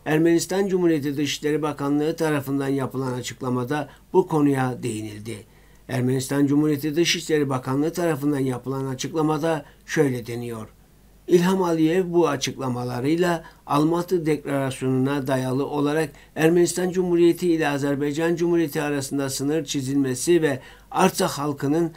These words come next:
haklarının ve güvenlik garantilerinin ele alınması için uluslararası bir mekanizmanın oluşturulması dahil Azerbaycan'ın huzurunda ve arabuluculuğunda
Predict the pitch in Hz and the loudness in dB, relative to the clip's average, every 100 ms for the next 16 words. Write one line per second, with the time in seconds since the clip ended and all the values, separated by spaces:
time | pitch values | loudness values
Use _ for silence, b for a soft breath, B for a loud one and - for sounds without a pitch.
0 | B - 143 - 147 135 147 170 175 156 | B -6 -6 -4 -4 0 2 2 2 0
1 | 143 127 131 135 143 170 - - - 147 | 0 0 0 2 2 2 -2 -16 -6 0
2 | 147 143 139 139 131 143 170 151 B - | 0 0 -2 -2 0 2 2 -2 B -4
3 | 147 180 185 180 175 160 131 123 110 - | 0 2 2 2 2 2 0 -4 -8 -8
4 | 113 123 - b - 131 131 165 175 175 | -8 -8 -10 b -4 -2 -2 -2 -2 0
5 | 170 180 170 170 160 156 147 147 147 135 | 2 2 6 6 6 0 0 0 0 0
6 | 139 151 151 143 139 - 139 131 127 - | 0 0 0 0 -2 -2 -2 0 0 -4
7 | 127 131 113 110 131 135 B B 135 135 | -6 -4 -4 -4 -6 -6 B B -2 2
8 | 156 135 170 180 180 170 165 143 151 147 | 2 2 2 2 2 2 0 0 0 2
9 | 143 165 156 147 127 - 139 135 135 135 | 0 0 0 -2 -4 -4 -2 -2 -2 -4
10 | 120 127 131 127 135 135 | -4 -2 0 -2 -2 -6